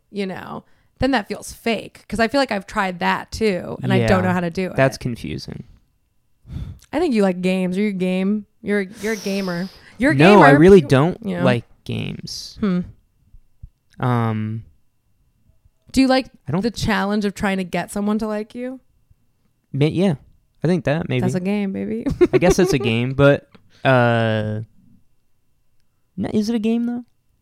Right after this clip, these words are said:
Speaker 2: That's not a game. That's just showing someone that you like them.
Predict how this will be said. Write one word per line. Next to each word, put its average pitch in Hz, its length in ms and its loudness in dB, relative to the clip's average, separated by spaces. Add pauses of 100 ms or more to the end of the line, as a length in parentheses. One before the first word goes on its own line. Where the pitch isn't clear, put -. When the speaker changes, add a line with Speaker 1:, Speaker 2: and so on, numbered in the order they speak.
(220)
Speaker 2:
That's - 180 -4
not 185 100 2
a 123 60 0
game. 113 360 -4 (360)
That's 147 140 2
just 165 180 4
showing 135 380 0 (540)
someone 131 320 -2
that 123 100 -2
you 135 120 -2
like 151 180 -6
them. - 180 -14